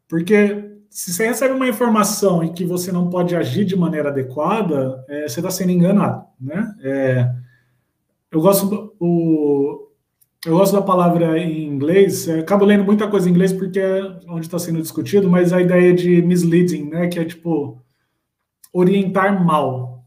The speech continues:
tá? Enganado, eu acho que é uma ideia, tem um sentido muito negativo pra gente em português, e essa ideia do misleading, eu acho, de ser mal orientada é a melhor, tá? Mas, mas realmente é nisso, é no sentido de,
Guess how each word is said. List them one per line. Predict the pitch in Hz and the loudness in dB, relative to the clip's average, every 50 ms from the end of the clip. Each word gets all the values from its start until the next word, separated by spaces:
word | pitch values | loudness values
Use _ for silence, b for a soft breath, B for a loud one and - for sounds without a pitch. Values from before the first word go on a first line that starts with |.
| _ _ _ | _ _ _
tá? | - 143 143 151 160 165 - _ b b b b b b b b | -14 -12 -10 -10 -10 -12 -16 _ b b b b b b b b
Enganado, | 175 175 190 185 208 202 185 180 185 202 214 208 | -2 0 2 4 4 2 2 2 2 2 2 2
eu | 208 202 196 196 | 4 4 4 4
acho | 196 190 - - | 2 2 0 -2
que | 202 | -2
é | 196 | -2
uma | 190 196 196 190 | 0 -2 -4 -4
ideia, | 180 175 165 180 180 180 185 - - - - - _ _ _ _ _ _ | -4 -2 -2 -2 -2 -2 -4 -8 -10 -12 -16 -20 _ _ _ _ _ _
tem | - 190 | -4 -2
um | 196 | -2
sentido | 190 - - 202 190 | -2 -2 -2 -2 0
muito | 190 208 208 208 | 0 0 0 2
negativo | 208 202 - 190 - - - 202 196 170 151 | 2 2 2 0 -2 -2 -2 -2 -2 -2 -2
pra | - 151 147 143 | -4 -4 -4 -4
gente | 123 156 156 135 - | -4 -6 -8 -8 -10
em | - - | -10 -8
português, | - 139 131 127 139 131 143 170 196 185 165 170 | -6 -6 -4 -4 -4 -4 -2 0 0 0 0 0
e | 165 175 | -2 -2
essa | 170 175 - 180 | -2 -2 -2 -2
ideia | 175 175 175 170 170 165 | -2 0 2 2 2 2
do | 165 165 165 160 | 2 0 0 0
misleading, | 165 165 156 139 143 156 170 170 170 180 180 | 0 -2 -4 -2 -2 -2 0 0 0 -2 -2
eu | 175 170 165 | 0 0 0
acho, | 170 170 165 - - 175 175 175 B B B B B B B B B _ _ _ _ - | 0 -2 -2 -2 -2 -2 -2 -4 B B B B B B B B B _ _ _ _ -16
de | 135 139 | -12 -10
ser | - - 185 175 | -6 -2 0 0
mal | 165 170 175 185 185 | 2 2 2 2 2
orientada | 175 165 160 156 - - 156 151 156 156 156 156 151 151 - _ _ _ _ _ _ _ _ _ _ _ _ _ _ _ _ - | 4 2 2 0 -2 -2 -2 -2 -2 -2 -2 -6 -8 -8 -14 _ _ _ _ _ _ _ _ _ _ _ _ _ _ _ _ -4
é | 156 | -2
a | 151 | 0
melhor, | 160 175 175 170 156 131 120 123 120 - - - | 2 2 2 4 2 2 2 0 -2 -6 -10 -10
tá? | - 131 143 156 175 175 170 - | -8 -6 -4 -4 -4 -4 -4 -2
Mas, | 180 190 208 208 - - 196 | 2 2 2 2 0 0 0
mas | 196 196 196 | 0 0 2
realmente | - 233 233 226 233 226 208 214 233 | 2 0 2 2 2 0 0 0 0
é | 240 | 0
nisso, | 247 247 247 208 196 - - | 0 2 2 0 0 0 0
é | 175 | 0
no | 180 190 | 0 0
sentido | 175 - 202 - - 202 190 202 | 0 0 0 2 2 2 2 2
de, | 180 175 196 208 208 196 196 196 - | 2 2 4 4 4 4 2 0 -6